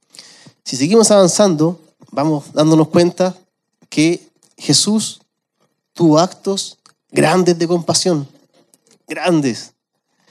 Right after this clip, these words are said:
Jesús fue compasivo, pues el versículo más breve de la Biblia dice,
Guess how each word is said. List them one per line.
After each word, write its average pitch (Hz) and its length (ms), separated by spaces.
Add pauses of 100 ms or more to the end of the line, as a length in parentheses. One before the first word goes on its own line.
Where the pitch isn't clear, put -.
(540)
Jesús 185 280
fue 220 100
compasivo, 190 800 (160)
pues - 480
el 147 120
versículo 180 500
más 185 260
breve 208 380
de 185 80
la 165 100
Biblia 208 480
dice, 202 580